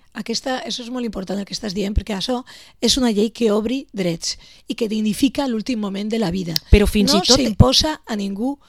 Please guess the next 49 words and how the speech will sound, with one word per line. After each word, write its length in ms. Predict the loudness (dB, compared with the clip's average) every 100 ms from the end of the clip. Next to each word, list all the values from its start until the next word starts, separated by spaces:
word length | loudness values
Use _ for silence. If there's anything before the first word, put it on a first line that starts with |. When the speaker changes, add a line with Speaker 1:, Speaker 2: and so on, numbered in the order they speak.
| _ _
Speaker 1:
res, 520 | -6 -2 -2 -4 -6 -4
ni 140 | -4
a 60 | -2
ninguna 240 | -2 -2 -4
família 380 | -4 -4 -4 -4
ni 80 |
a 80 | -6
ninguna 300 | -6 -8 -10
persona. 380 | -8 -8 -8 -6
És 60 | -6
una 140 | -4 -2
llei 220 | -2 -2 -4
molt 260 | -6 -4
garantista, 600 | -6 -8 -8 -8 -8 -12 -20 -20 _ -8
molt 240 | -6 -4
garantista, 540 | -6 -8 -10 -10 -10 -14 -18 -20 -20 -10
en 140 | -2 0
uns 160 | -2 -4 -4
requisits 540 | -4 -2 2 2 0
i 60 | -4
uns 80 | -8
criteris 400 | -2 -2 0 -4
molt 220 | -4 -4
claríssims 480 | -4 -2 -2 -2 -4 -2
perquè 180 | -4 -4
se 140 | -12 -14 -8
tinga, 300 | -4 -4 -4
se 160 | -8 -6
tinga 300 | -4 -2 -2
clar 160 | -2
que 80 | -2
és 140 | -4 -4
la, 160 | -8
la 320 | -6 -8 -8 -8
mateixa 340 | -6 -6 -4 -2
persona 380 | -2 -2 -4 -6 -18 -20 -20 -8
concernida 560 | -6 -4 -2 0 0
és 80 | -2
la 60 | -4
que 80 | -6
pren 240 | -4 -2 -2
la 100 | -4
decisió 400 | -6 -6 -4 -4
i 140 | -4
en 80 | -2
condicions 500 | -2 -2 -4 -4 -4 -2
de, 80 |
Speaker 2:
Eh, 60 | -2 -2
Speaker 1:
d'absoluta, 560 | -4 -4 -6 -6 -6